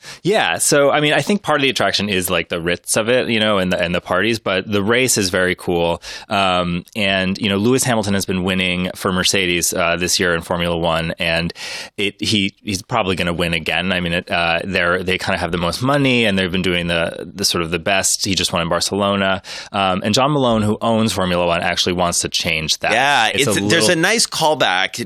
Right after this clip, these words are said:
Speaker 2: to
Speaker 1: Yeah.
Speaker 2: a story we had just a couple weeks ago
Speaker 1: Right.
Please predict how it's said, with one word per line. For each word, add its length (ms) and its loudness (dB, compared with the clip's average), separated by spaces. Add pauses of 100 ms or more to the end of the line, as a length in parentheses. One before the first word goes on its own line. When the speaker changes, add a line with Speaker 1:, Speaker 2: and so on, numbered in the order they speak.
Speaker 2:
to 140 2 (140)
Speaker 1:
Yeah. 60 4
Speaker 2:
a 40 2
story 280 2
we 160 2
had 220 0
just 180 -2
a 20 -8
couple 260 -4
weeks 300 -2
ago 160 2
Speaker 1:
Right. 280 0